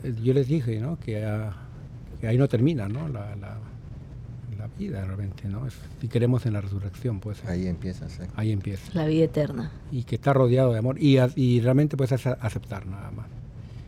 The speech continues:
Speaker 1: Y el reto que les doy, pues, antes de que me ganen, <laughs> yo primero, yo, <laughs> eh, es que básicamente hoy en el día, pues, San Valentín,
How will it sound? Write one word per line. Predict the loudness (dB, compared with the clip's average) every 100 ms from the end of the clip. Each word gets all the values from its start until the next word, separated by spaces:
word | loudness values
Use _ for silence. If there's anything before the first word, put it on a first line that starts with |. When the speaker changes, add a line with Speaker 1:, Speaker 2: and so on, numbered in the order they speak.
| -2
Speaker 1:
Y | 4
el | 6
reto | 8 6 6 4
que | 4 2 2 0
les | -2 4
doy, | 4 4
pues, | 2 0
antes | 2 2
de | 0
que | -2 -6 -6 -8 -4 0
me |
ganen, | 2 4 2 -2 -12 -14 0 4 6 8 8
<laughs> | 6 4 6 2 4 4
yo | 6 8
primero, | 8 8 8 6 6
yo, | 6 4 0
<laughs> | 0 2 2 2 -4 -4 -4 -4 -6 -10 -12 -12 -12 -4
eh, | 4 4 4 4
es | 2 4
que | 4 6
básicamente | 6 6 6 8 6 6 4
hoy | 6 6 6 4
en | 2
el | 4
día, | 4 4 4
pues, | 0 0
San | 0
Valentín, | 0 -2 0 2 2 2